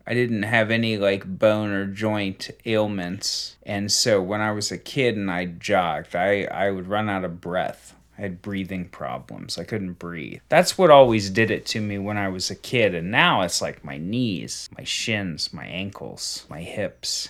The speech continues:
just, like, slamming my feet into the pavement over and over.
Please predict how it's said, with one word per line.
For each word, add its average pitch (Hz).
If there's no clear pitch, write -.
just, -
like, 92
slamming 117
my 95
feet 104
into 92
the 82
pavement 90
over 92
and 90
over. 85